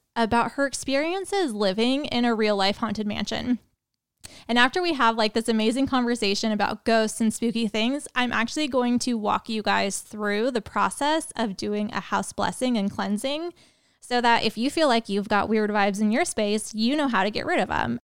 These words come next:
But before we get started with all that, I just wanna take a second to let you guys know about my monthly raffle. Every month, I'm gonna be giving away free crystals, spell kits, energy healing sessions,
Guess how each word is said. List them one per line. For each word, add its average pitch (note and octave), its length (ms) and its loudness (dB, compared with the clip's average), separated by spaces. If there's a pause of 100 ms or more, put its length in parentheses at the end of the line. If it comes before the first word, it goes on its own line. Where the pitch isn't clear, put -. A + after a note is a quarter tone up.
(120)
But C4 160 2
before C4 300 2
we F4 140 2
get D4+ 160 0
started A3+ 240 2
with A3 160 0
all G3 160 6
that, - 300 2 (380)
I A#3 100 2
just B3 200 -2
wanna E4+ 220 0
take A#3 200 0
a A#3 60 0
second G#3+ 480 -2
to - 140 -2
let A3+ 140 0
you C#4 80 -2
guys B3 280 2
know G#3 240 4
about G3+ 240 2
my G#3+ 120 0
monthly G#3 360 0
raffle. - 680 0 (580)
Every C4 240 4
month, C4+ 300 4
I'm A#3+ 140 4
gonna A3 180 2
be A3 140 -2
giving G#3+ 240 0
away G3 200 0
free F#3+ 200 -6
crystals, B3+ 800 2
spell A3+ 320 4
kits, A3+ 600 2
energy B3 380 2
healing A#3+ 320 0
sessions, A3+ 840 0